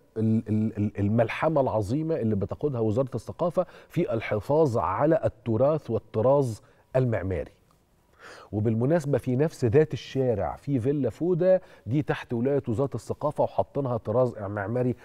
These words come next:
متميز وكاتبين عليها اليافطة بتاعت وزارة الثقافة. أنا متابع، أنا مركز جدا بالمناسبة، وأنا بجد مركز جدا مع الحاجات دي جدا، وبلف محافظات بشكل عشوائي،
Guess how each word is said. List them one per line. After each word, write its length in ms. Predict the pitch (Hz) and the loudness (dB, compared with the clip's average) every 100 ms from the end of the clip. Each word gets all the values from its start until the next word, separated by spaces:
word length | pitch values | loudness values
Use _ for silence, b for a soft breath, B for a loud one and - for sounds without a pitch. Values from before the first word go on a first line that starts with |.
| B - | B -4
متميز 760 | 107 110 113 131 135 120 101 | -4 0 2 4 4 2 2
وكاتبين 540 | 117 107 104 98 131 120 | 0 -2 -4 -2 0 0
عليها 460 | 90 110 127 113 | 0 0 2 2
اليافطة 500 | 113 107 120 - 107 | 0 2 0 -2 -8
بتاعت 320 | - 95 95 | -4 -4 -2
وزارة 260 | 98 127 120 | -2 -2 -4
الثقافة. 560 | - 104 - 131 127 107 - b b 120 | -8 -8 -4 -2 -2 -4 -12 b b -2
أنا 140 | 120 | 0
متابع، 340 | 98 139 123 | 2 4 4
أنا 120 | 95 110 | 2 -2
مركز 320 | 135 123 92 | -4 -6 -4
جدا 280 | 113 92 90 | -4 -4 -4
بالمناسبة، 600 | 85 87 101 101 67 - B B B B | -4 -6 -6 -8 -10 -16 B B B B
وأنا 220 | 113 123 | 0 2
بجد 420 | 107 107 143 120 | 4 4 4 2
مركز 440 | 120 113 127 120 92 | 0 -2 -4 -6 -6
جدا 260 | 120 107 | -6 -6
مع 180 | 98 87 | -6 -6
الحاجات 340 | 90 - 98 90 | -6 -6 -6 -6
دي 140 | 71 _ | -12 _
جدا، 500 | 107 120 101 90 76 64 - _ _ _ b b b - | -2 0 0 -4 -8 -12 -20 _ _ _ b b b -4
وبلف 480 | 117 120 147 - 123 | 0 2 2 0 -2
محافظات 720 | 113 - 110 110 101 139 - | -2 -2 -2 -2 0 0 0
بشكل 380 | 117 - 131 117 | -4 -2 -2 -2
عشوائي، 600 | 87 - 95 90 - | -2 -4 -6 -8 -8